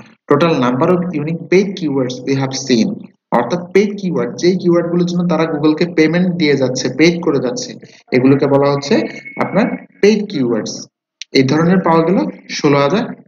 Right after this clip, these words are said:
চারশত ছয়টা। আচ্ছা, এস্টিমেটেড মান্থলি পিপিসি ক্লিকস, অর্থাৎ এই পিপিসির মাধ্যমে তারা এস্টিমেটেড কয়টা ক্লিক পেয়ে থাকে, তার সম্ভাব্য বা এস্টিমেটেড হচ্ছে সাতচল্লিশ হাজার ছয়শটা।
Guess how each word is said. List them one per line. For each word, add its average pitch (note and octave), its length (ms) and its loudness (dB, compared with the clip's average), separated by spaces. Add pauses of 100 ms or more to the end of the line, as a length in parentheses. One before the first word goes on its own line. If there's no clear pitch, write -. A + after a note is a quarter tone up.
(100)
চারশত C3+ 420 -4 (320)
ছয়টা। A2 460 -2 (1080)
আচ্ছা, B2 220 0 (140)
এস্টিমেটেড A3 540 4 (240)
মান্থলি F#3 640 -2
পিপিসি A#3+ 380 2
ক্লিকস, - 400 -4 (280)
অর্থাৎ D3+ 380 -2 (120)
এই B3 280 2
পিপিসির G#3+ 460 2
মাধ্যমে B2+ 480 0 (380)
তারা F3+ 380 0 (520)
এস্টিমেটেড A3+ 720 2
কয়টা F3+ 300 0
ক্লিক A3+ 500 -4 (160)
পেয়ে A3 160 6
থাকে, C3 320 -2 (720)
তার A#2+ 260 -2
সম্ভাব্য C3+ 580 -2
বা F#3 220 -4
এস্টিমেটেড D#3 640 -2
হচ্ছে C#3+ 260 0
সাতচল্লিশ D3 680 0
হাজার G#3 300 2
ছয়শটা। - 640 -2